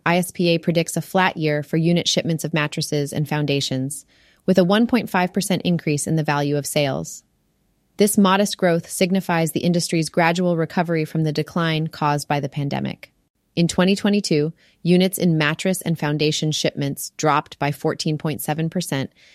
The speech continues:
and the value of sales declined by ten point seven percent, according to I S P A's forecast. Looking ahead, I S P A anticipates a more significant rebound in the category.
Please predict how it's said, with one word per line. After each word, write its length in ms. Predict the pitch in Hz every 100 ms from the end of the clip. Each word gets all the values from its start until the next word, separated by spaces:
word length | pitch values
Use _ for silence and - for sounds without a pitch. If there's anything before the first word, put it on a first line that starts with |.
| _
and 140 | - 170
the 80 | 156
value 380 | 160 170 196
of 100 | 208
sales 400 | 202 170 151 147
declined 480 | - 165 - 147 147
by 120 | 139
ten 280 | 143 - 165
point 260 | - 156 -
seven 280 | 147 143 139
percent, 340 | 131 - - _ _ _ _
according 400 | 170 - 180 180
to 160 | - -
I 120 | 151
S 120 | 156
P 180 | - 147
A's 160 | 147
forecast. 760 | - 147 143 - - - - - _ _ _ _ -
Looking 300 | 180 208 196
ahead, 400 | 175 170 165 180 _ _ -
I 140 | 170
S 120 | 185
P 200 | - 175
A 120 | 160 -
anticipates 600 | 160 175 165 170 156 -
a 40 |
more 200 | 160 156
significant 640 | - 170 175 180 196 165
rebound 500 | 151 170 156 139 143
in 80 | -
the 80 | 151
category. 640 | - 151 139 - 60 151